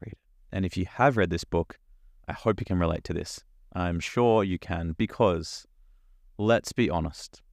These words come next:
If you're listening to this and I know you, or even if I don't know you, the general consensus for twenty twenty-three was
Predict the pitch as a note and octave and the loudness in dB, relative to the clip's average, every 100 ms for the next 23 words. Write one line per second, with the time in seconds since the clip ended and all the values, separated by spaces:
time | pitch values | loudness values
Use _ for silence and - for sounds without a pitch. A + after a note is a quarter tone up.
0 | - - - - _ _ - - - - | -20 -20 -20 -20 _ _ -20 -20 -20 -14
1 | - C#3+ C3 C3 C3 A#2 G#2+ G#2+ - F#2+ | 4 6 6 6 2 0 2 0 0 -2
2 | G2+ F#2+ E2 D#2 E2 - _ _ - B2 | 0 2 0 -2 -4 -8 _ _ -2 2
3 | A#2 - A#2+ C#3 D#3 D#3 D#3 C#3+ C#3+ A#2 | 2 2 0 2 0 0 0 2 2 2
4 | F2 D#2 D#2+ - _ _ _ - - G2+ | 0 -2 -4 -6 _ _ _ -20 -4 -2
5 | F#2+ B2+ D#3 D3 - B2 - A2+ - D#2+ | 2 4 4 4 2 -2 0 -2 -2 -4
6 | D#2+ - - _ - G2+ G2 F#2 E2+ F#2 | -4 -8 -16 _ -4 -2 0 0 0 0
7 | F2 - E2+ E2 E2+ - F2+ F2 E2 D#2+ | 0 0 0 0 -2 -4 -2 0 -2 -4
8 | - | -10